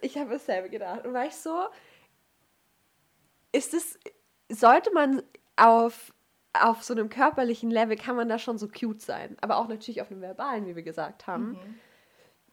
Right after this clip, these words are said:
Speaker 1: Kann ich so n-, nah mich geben? Oder denkt dann die andere, oder, und dann komm ich in der Woche und sag so, „Sorry, irgendwie nicht“, das ist urunfair.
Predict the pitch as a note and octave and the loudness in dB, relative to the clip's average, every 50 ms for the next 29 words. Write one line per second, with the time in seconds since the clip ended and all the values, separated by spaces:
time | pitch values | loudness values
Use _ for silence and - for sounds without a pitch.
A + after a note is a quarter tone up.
0 | _ _ - - B3+ A#3+ B3+ C#4+ C4+ - - - - A3 G3+ A3+ A#3+ C4 D4 D4+ | _ _ -6 -2 -2 -2 -2 -2 -6 -8 -12 -12 -10 -4 0 2 4 4 4 2
1 | C4 A#3 - - - _ - G#3+ F#3 F3+ F3+ G3 A#3 C4+ C4 A#3+ A#3 A3+ - - | 2 -2 -6 -12 -16 _ -4 0 2 2 2 2 0 0 0 -2 -2 -4 -6 -10
2 | - G3 G3+ G3+ A3+ A#3+ A#3+ A#3 B3+ C4 C#4 C#4+ D4 D4+ D4+ _ _ _ _ - | -8 -6 -4 -2 -2 -2 -4 -6 -8 -8 -6 -6 -6 -8 -10 _ _ _ _ 0
3 | A3 A#3 A#3 A#3 G#3+ G#3+ A3 B3+ B3 B3 A#3 - G3 G#3+ A3+ - - G#3+ G#3 G3+ | 2 4 4 4 2 2 -2 -2 -2 -2 0 0 0 -2 -2 -2 0 2 2 2
4 | - - A3 G#3 G#3+ G#3+ A3 A#3 - A3+ A3 A3+ A3+ A#3 - - G#3 A3 F#3+ G3 | 2 2 -2 -2 0 -2 -2 -2 -4 -4 -4 -2 -2 -4 -6 -6 -4 -4 -2 0
5 | G3+ G#3 - G#3+ F3+ G3+ F#3 F3+ F3+ F3+ - - G3 - G3+ F3+ F#3 F3+ - F#3+ | 0 -2 -2 -4 -4 -2 -2 -2 -4 -4 -6 -12 -10 -8 -6 -6 -4 -6 -6 -8
6 | G3 F#3 F3+ F#3+ A3 A3+ - - - F3 E3+ - - A3 A3 A3 - G#3 A3 G#3+ | -8 -10 -10 -10 -10 -12 -12 -12 -12 -12 -12 -12 -10 -8 -6 -6 -6 -6 -10 -14
7 | - - - - E3 E3+ A#3 C#4 | -14 -14 -12 -12 -12 -12 -12 -14